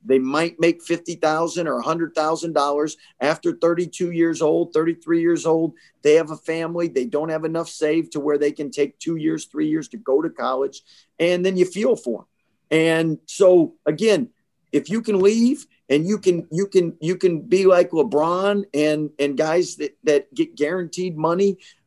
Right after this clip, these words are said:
that's great. I, I mean, every coach, at least that I know, is in favor of that. What coaches aren't in favor of is guys coming out because they think they're gonna get something, and then they don't get picked where they think they're gonna get picked, or they don't get drafted at all.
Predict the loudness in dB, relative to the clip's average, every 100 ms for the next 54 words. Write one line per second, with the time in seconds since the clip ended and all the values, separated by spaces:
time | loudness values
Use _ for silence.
0 | 0 2 2 -2 -6 2 2 2 -6 -8
1 | -4 -4 -4 0 -2 -2 -4 2 2 0
2 | -18 _ _ -2 0 0 0 -4 -2 -2
3 | 0 -2 -2 -6 0 0 2 -2 -4 -4
4 | -2 -2 0 0 -2 -10 -6 -6 -6 -12
5 | -4 -2 0 2 0 0 _ _ _ -4
6 | 0 0 0 -4 _ _ _ -4 -2 0
7 | -2 -2 -4 -6 -6 -4 -2 -2 -4 -4
8 | -4 -4 0 0 0 -2 2 0 0 -2
9 | -2 -4 -6 -6 -12 _ -2 2 4 4
10 | 6 6 6 4 2 2 -2 -2 0 -2
11 | 2 0 0 -4 -2 -4 -4 -4 -4 -2
12 | -4 -2 -4 -2 -2 -2 -2 -4 -4 -4
13 | -4 -6 -2 0 2 2 -2 -4